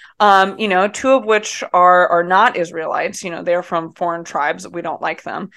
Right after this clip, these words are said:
Um, I always say this so that pe-, uh, people, um, I, I, I guess I say this when I, like, teach classes on the Old Testament and stuff, to remember that, like, there are other Jews besides the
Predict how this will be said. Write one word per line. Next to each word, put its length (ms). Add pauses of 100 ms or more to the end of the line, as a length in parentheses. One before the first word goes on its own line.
(320)
Um, 300
I 140
always 200
say 120
this 180
so 80
that 180
pe-, 100
uh, 260
people, 280
um, 800 (1400)
I, 220 (100)
I, 180
I 60
guess 180
I 280
say 180
this 160
when 80
I, 80
like, 160
teach 160
classes 260
on 100
the 80
Old 120
Testament 320
and 100
stuff, 200 (320)
to 100
remember 680
that, 240
like, 320 (200)
there 340
are 160
other 320
Jews 640
besides 1080
the 520